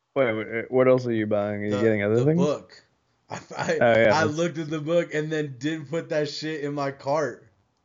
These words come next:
Speaker 2: All right, anything else I need to get? Like, is there something that gives me, uh,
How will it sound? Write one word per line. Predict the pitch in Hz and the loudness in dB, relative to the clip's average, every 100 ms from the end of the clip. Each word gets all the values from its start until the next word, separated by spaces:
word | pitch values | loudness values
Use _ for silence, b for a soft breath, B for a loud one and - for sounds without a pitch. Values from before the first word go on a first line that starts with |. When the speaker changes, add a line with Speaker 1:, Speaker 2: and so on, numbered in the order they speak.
| _ 120 | _ -4
Speaker 2:
All | |
right, | 143 135 | -2 0
anything | 165 175 175 165 | -2 -2 -2 0
else | 175 175 | 0 0
I | 185 | -2
need | 185 180 | -2 -4
to | |
get? | 170 190 190 - _ 131 | -2 -2 -2 -8 _ -6
Like, | 139 135 139 | -4 -4 -4
is | 143 | -6
there | 151 143 | -4 -6
something | - 160 160 156 | -6 -6 -6 -8
that | 147 139 | -6 -6
gives | 143 151 135 | -6 -8 -8
me, | 147 151 147 147 | -8 -6 -2 0
uh, | 139 131 120 | 0 -2 -6